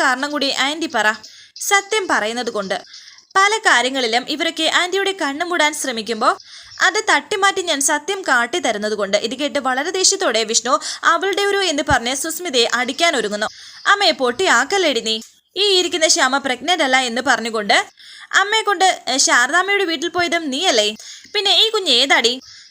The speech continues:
സുസ്മിത വീണ്ടും പറയുന്നു, "അത് മാത്രമല്ല, വിഷ്ണുവേട്ടൻ്റെ ഭാര്യ ശാലിനി ഗർഭിണി അല്ല എന്ന് പറഞ്ഞതും ഞാൻ തന്നെയാണ്. അത് കള്ളമായിരുന്നെങ്കിൽ ഈ സമയത്ത് ഇതുപോലെ ഒരു കുഞ്ഞ് ശാലിനിയുടെ കയ്യിലും ഇരുന്നേനെ. അതുപോലെ ഒരു കുഞ്ഞിനെ കൊണ്ട് തന്നെയാണ് ശാലിനി ഇവിടേക്ക് വരുന്നത്."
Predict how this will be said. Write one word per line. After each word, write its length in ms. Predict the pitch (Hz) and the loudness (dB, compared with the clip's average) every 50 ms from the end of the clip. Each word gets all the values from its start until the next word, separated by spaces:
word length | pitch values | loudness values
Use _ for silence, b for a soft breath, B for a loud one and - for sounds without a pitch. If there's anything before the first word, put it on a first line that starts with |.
| B | B
സുസ്മിത 380 | - - 427 - - 403 403 392 | -6 -4 -2 -2 -2 0 2 2
വീണ്ടും 360 | 403 311 262 240 240 269 311 277 | 2 2 0 -2 -2 -2 0 0
പറയുന്നു, 320 | 320 254 240 240 247 262 - | 0 0 0 0 -2 0 0
"അത് 140 | 277 269 302 | 0 0 0
മാത്രമല്ല, 560 | 277 285 277 285 320 - 381 311 247 214 226 277 | 0 2 2 2 2 2 0 2 2 4 4 2
വിഷ്ണുവേട്ടൻ്റെ 560 | 311 285 311 311 - 392 403 381 381 349 381 339 | 2 2 0 -2 0 0 -4 -4 -4 -4 -4 -2
ഭാര്യ 280 | 320 339 349 339 349 | 0 0 0 0 2
ശാലിനി 480 | 349 - 339 294 254 247 233 220 226 247 | 0 2 2 2 0 0 0 -2 -4 -4
ഗർഭിണി 420 | 247 240 277 285 302 269 359 370 | -2 -2 -2 -2 -2 -2 -2 -2
അല്ല 280 | 349 311 302 320 349 381 | 0 0 -2 0 0 0
എന്ന് 280 | 392 381 349 302 311 - 294 | 0 0 -2 -4 -4 -2 -2
പറഞ്ഞതും 380 | 254 233 233 240 233 240 240 240 233 | -2 -2 -2 -4 -6 -6 -6 -6 -6
ഞാൻ 260 | 226 214 208 220 254 294 330 | -4 -2 -2 -2 -2 -2 -4
തന്നെയാണ്. 340 | 320 277 226 196 185 190 202 - B B B B B B B | -2 -2 -2 -2 -2 -2 -4 -6 B B B B B B B
അത് 140 | 381 392 440 - | 0 0 2 2
കള്ളമായിരുന്നെങ്കിൽ 840 | 381 349 339 370 415 427 370 320 277 240 247 247 233 233 247 294 - - | 2 2 4 4 2 2 4 2 2 0 -2 -4 -4 -2 -2 -2 -2 -2
ഈ 120 | 294 311 339 | -4 -4 -4
സമയത്ത് 400 | - 403 403 381 392 - 359 359 254 - 330 | -4 -4 -4 -2 -2 0 0 0 0 0 -2
ഇതുപോലെ 360 | 277 370 359 381 415 403 381 | -4 -4 -2 0 0 0 0
ഒരു 120 | 330 277 269 | 0 -2 -4
കുഞ്ഞ് 260 | 269 277 240 247 247 | -4 -6 -4 0 0
ശാലിനിയുടെ 540 | - - 302 285 294 320 330 359 381 - 381 | 2 2 4 2 2 2 0 -2 -2 -2 -2
കയ്യിലും 320 | 339 277 233 233 233 220 | -2 -2 -2 -2 -2 -2
ഇരുന്നേനെ. 340 | 214 202 196 208 208 214 208 - B B B B B B B B - | -4 -4 -4 -2 -2 -4 -4 -6 B B B B B B B B 0
അതുപോലെ 360 | 311 349 415 403 440 480 453 466 | 2 2 2 2 2 2 4 4
ഒരു 120 | 466 453 - | 2 2 0
കുഞ്ഞിനെ 260 | 392 349 381 381 403 | -2 -2 -2 -2 0
കൊണ്ട് 200 | 381 381 349 339 | 0 0 0 2
തന്നെയാണ് 420 | 294 339 330 381 403 339 254 226 233 | 2 2 2 2 2 2 2 4 2
ശാലിനി 320 | - 277 240 233 247 254 | 2 2 2 2 0 0
ഇവിടേക്ക് 260 | 262 233 233 233 269 | -2 -2 -2 -2 -2
വരുന്നത്." 300 | 233 220 196 202 202 196 | -2 -4 -2 -2 -4 -6